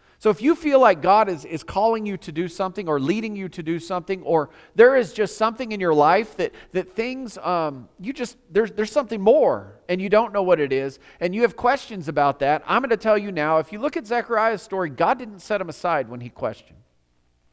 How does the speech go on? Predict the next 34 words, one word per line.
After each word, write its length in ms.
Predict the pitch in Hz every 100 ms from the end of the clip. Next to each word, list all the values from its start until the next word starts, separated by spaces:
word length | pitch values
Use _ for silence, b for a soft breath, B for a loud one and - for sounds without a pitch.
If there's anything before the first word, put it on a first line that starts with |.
| _ _ _ _ _ _ _ _ _
God 220 | 139 147
still 240 | - 190 156
had 240 | 151 165
a 40 |
plan 380 | 175 - 151 147
for 160 | 135 147
him. 300 | 127 147 135
God 260 | 131 135
still 200 | - 143
needed 340 | 123 139 156 147
him 180 | 143 139
to 140 | 131
fulfill 460 | - 143 - 160 170
and 100 | 113
accomplish 500 | - 135 - 147 -
his 160 | 120
plan, 380 | - 110 107 104 b b b
and 100 | -
so 140 | 127 131
God 240 | 120 120
didn't 220 | 120 110
set 180 | 107 107
him 100 | 95
aside. 380 | 82 - 80 85 _ _ _ _ _ _ _ _ _ _ _ _ _ _
I 60 | 170
think 160 | 220
the 100 | 240
other 160 | 262 269
thing 260 | - 220 190
that, 220 | 175 -
that 120 | 165
from 160 | 190 180
Zechariah's 640 | 185 240 220 196 180 156
story 540 | - 156 143 156 226